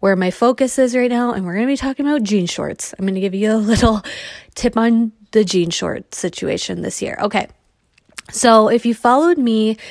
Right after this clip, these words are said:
for a while now, or maybe you remember last year, I really was sharing a lot of a weight loss journey. I was cutting calories, watching my calories,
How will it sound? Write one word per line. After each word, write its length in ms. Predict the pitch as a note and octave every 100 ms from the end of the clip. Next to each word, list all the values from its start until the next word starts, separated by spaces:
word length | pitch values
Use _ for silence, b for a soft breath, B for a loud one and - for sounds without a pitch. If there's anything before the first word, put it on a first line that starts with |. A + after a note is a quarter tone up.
| B B B B B
for 240 | - A3
a 80 | G#3
while 400 | G3+ G#3+ G#3+ G#3+
now, 340 | G#3+ G#3 G3+ G3+
or 200 | G3 F#3+
maybe 280 | G#3 G3
you 140 | G3 G3
remember 400 | G3 F#3+ F#3 F#3
last 480 | G3+ G3 G3+ - G3+
year, 220 | F3+ -
I 420 | G3 G#3 A3 A3+ -
really 760 | F#3 G3 A#3+ A#3+ C#4 C4+ B3+ -
was 200 | G#3+ G3+
sharing 500 | - G3+ G3 G3+ G3+
a 100 | G3+
lot 520 | F#3+ F#3 F3+ F#3 -
of 420 | F#3 F3+ F3 F3 - B B B -
a 80 |
weight 300 | F#3 F#3+ F3+
loss 320 | F3 D3+ - -
journey. 340 | - C3+ - -
I 240 | F3+ F3
was 500 | F3+ F#3+ E3+ E3+ -
cutting 520 | - - F3+ G3 C4+
calories, 800 | A#3+ A3+ G#3 G3+ G3+ G3 F#3+ F#3
watching 560 | F#3 G3+ A#3 A3+ A#3 A3+
my 120 | A3
calories, 640 | - G#3 G3+ G3+ G3+ F#3+